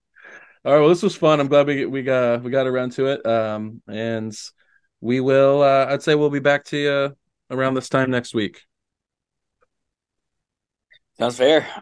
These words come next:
Speaker 2: Well, happy New Year's, everybody that's listening. And, uh, uh,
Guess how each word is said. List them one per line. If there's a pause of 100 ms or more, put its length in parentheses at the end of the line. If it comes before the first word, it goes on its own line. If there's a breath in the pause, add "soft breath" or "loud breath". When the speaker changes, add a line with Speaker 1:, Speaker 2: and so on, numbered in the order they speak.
Speaker 2:
Well,
happy
New
Year's,
everybody
that's
listening.
And,
uh,
uh,